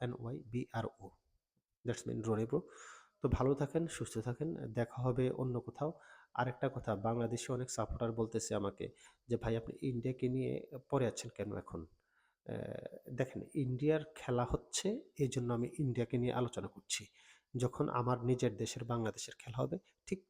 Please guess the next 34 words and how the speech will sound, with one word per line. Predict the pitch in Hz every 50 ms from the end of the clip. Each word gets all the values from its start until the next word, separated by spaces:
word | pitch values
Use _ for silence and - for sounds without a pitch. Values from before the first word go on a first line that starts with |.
| _ _
তেমনি | - 170 127 120 135
করে | - - - -
আমি | 180 170
বাংলাদেশের | 131 - 113 117 117 113 110 117 - - - - - _
খেলা | - - 110 110 107
নিয়ে | 120 139 -
আলোচনা | 143 131 127 117 - 110 104
করব। | - - 92 95 98 - - _ _ _ _ _ _ -
যখন | - 156 - - - 175 147
যে | 127 143 135
ম্যাচ | 120 113 120 123 - - - - _ _ _ _ _
হয়, | 117 117 131 170 190
সেই | - - - 127 127
ম্যাচ | 127 127 139 135 - 131
নিয়ে | 131 139 139
আমি | 127 120 123
অ্যানালাইজ | 120 117 117 120 117 107 - - - - - _ - - - _ _ _ _
করার | - 123 120 120 - -
ট্রাই | - 147 135 135
করব। | 120 - - 104 92 82 - - - _ _ _ _ _ _ _ _ _ _ _ _ -
আর | 117 - - -
এছাড়াও | 127 - - - 160 - 180
ক্রিকেটের | - - - - - 120 - 135 123
বাইরেও | 113 113 117 117 139
আমার | 131 120 120 120
চ্যানেলে | - - 117 110 110 113 117
অনেক | 113 110 117 117 113
ভিডিও | 110 107 - 123 123 131
আছে, | 127 - -
ইচ্ছা | 110 - - 101
করলে | - 104
আপনি | 101 - 107 98
দেখতে | 104 101 - - 120
পারেন। | 139 147 165 180 196